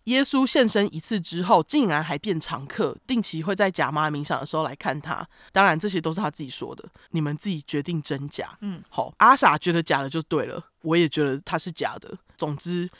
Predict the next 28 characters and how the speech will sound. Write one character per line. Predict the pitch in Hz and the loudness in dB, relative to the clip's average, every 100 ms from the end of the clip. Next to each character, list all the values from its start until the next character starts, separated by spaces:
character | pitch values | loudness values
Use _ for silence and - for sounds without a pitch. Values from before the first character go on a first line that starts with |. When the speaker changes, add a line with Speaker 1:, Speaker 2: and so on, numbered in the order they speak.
| _ | _
Speaker 1:
贾 | - 160 | 4 4
妈 | 185 214 | 6 4
一 | 170 | 4
告 | 196 214 | 6 6
诉 | - 208 | 6 -2
阿 | - 185 | 0 0
傻 | - 139 | 2 0
这 | 185 | 2
件 | 185 | 0
事 | 170 - 165 | 0 0 -4
之 | 147 151 | -6 -4
后 | 170 151 | 0 0
呢， | 139 139 - _ - | -2 -8 -12 _ 2
阿 | 196 220 | 4 6
傻 | 196 143 | 4 2
整 | - | 0
个 | 139 | -4
就 | 139 | -4
不 | 175 190 | -4 -4
以 | 135 | -6
为 | 131 120 | -8 -8
然， | 135 92 - | -8 -10 0
因 | 254 | 4
为 | 320 | 8
他 | 311 | 8
就 | |
想 | 233 160 | 8 6
说， | 196 | 4